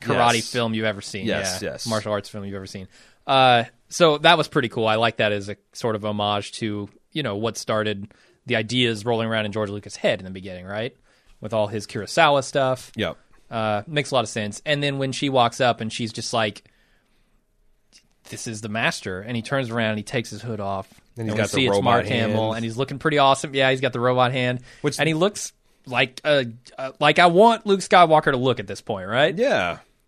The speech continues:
Speaker 1: He's got a beard. He's, like, kinda grizzled. He's kinda like, "I don't know if I want any part of this," but she kinda thrusts him back into it by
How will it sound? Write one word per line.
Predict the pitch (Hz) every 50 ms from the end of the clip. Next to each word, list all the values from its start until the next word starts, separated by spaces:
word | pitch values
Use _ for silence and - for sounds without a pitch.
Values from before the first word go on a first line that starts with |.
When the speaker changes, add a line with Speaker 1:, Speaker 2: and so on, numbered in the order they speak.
| _ _
Speaker 1:
He's | - 131 123
got | - 151 123
a | 110
beard. | 120 - 226 240 240 233 226 220 214 214 208
He's, | 202 175 165 135 139
like, | 139 131 127 123 - - _ - _ _ _ _ _ -
kinda | - - 208 214 214
grizzled. | 175 156 175 196 196 185 202 190 170
He's | 175 147 -
kinda | - - 185 185 190 180
like, | 170 160 156 135 120 - _ _ _ _ _ _ -
"I | 131 147 170
don't | 185 185 160
know | 165 165 165
if | 151 147
I | 156
want | 147 147 151 143
any | 139 131
part | - 156 147 151
of | 151
this," | 156 151 -
but | - 151 131
she | - - 143
kinda | - - 147 143 117 - - _ _ _ - _ _ _ _ _ _ _ _ -
thrusts | 147 143 160 160 - - -
him | 151 131
back | 131 117 110 -
into | 135 127 120 127 113
it | 107 101
by | 110 107 104 98